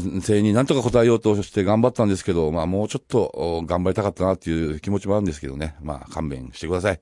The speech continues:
来年頑張ります。時間の許す限り喋ります。大阪府池田市、ラジオネームゆとり世代。背景、渡辺久信様。私は就職活動を控えた関西の現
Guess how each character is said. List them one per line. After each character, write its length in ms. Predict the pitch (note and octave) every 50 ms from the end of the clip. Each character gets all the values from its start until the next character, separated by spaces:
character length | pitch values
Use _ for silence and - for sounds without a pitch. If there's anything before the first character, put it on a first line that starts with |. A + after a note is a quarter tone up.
| _
来 140 | - F#2 F2+
年 80 | F#2+ G#3
頑 100 | - A2
張 60 | A#2
り 40 | B2+
ま 80 | C#3+ C#3
す。 260 | - - - - - _ _ _ _ _ _ _ _ _ _ _ - - - - - - -
時 200 | - E2 F2 F#2
間 180 | F2 G#2+ G#2+ G#2+
の 80 | G#2 G2
許 160 | G#2 A#2+ D3+
す 120 | - -
限 200 | - C#3 C3 C3
り 80 | A2+ F#2
喋 140 | - F#2 F2+
り 100 | G2 F#2+
ま 100 | G2+ E2
す。 400 | - - - - - - - _ _ _ _ - - - - - - - - - _ _ _ _ _ _ _ _ -
大 160 | A#2+ D3+ E3
阪 260 | E3 - E3 D3 D3+ D3+
府 240 | - - G2 F2 - _ -
池 200 | G#2+ F#2+ - C#3+
田 140 | C3 C#3 C3+
市、 220 | - - F#2 - -
ラ 160 | F#2 G#2+ A#2
ジ 180 | A#2+ C3+ C#3+ D#3
オ 200 | D#3 D#3 D3 C#3+
ネ 180 | D3+ C#3+ B2+
ー 40 | G#2+
ム 200 | F2+ D#2+ - - -
ゆ 160 | G2 G2+ G#2
と 120 | F#2 C#3+ D3
り 120 | C#3 C#3
世 180 | B2 - - E2+
代。 180 | D#2 C#2 - _ _ _ _ _ _ _ _ _ _ _ - _ _ _ _ _ -
背 180 | - D#3 E3+ D#3
景、 260 | - - B2+ G#2 F#2
渡 240 | F#2 F#2 - B2+ B2+
辺 180 | C3 B2 B2
久 180 | A#2 - - A#2
信 140 | G2+ E2+ D2+
様。 300 | - D2+ C#2+ C#2+ - _ _ _ _ _ _ _ - - _ _ -
私 400 | - G2+ - D3+ D3+ C3+ - C#3+
は 180 | C#3 C3+ -
就 260 | B2 - - D3 D3+ D#3
職 320 | - - D3+ C3 - -
活 280 | - D#3+ C#3+ - - B2+
動 160 | A#2 G#2 F#2+
を 100 | F2+ E2+
控 240 | - - - A#2+ A2
え 60 | F#2+
た 200 | - F2 - -
関 300 | - C#3+ C#3+ D3 C#3+ B2
西 320 | - - - G#2 F#2+ E2+
の 240 | E2+ G#2+ B2 - -
現 140 | - G2 F#2+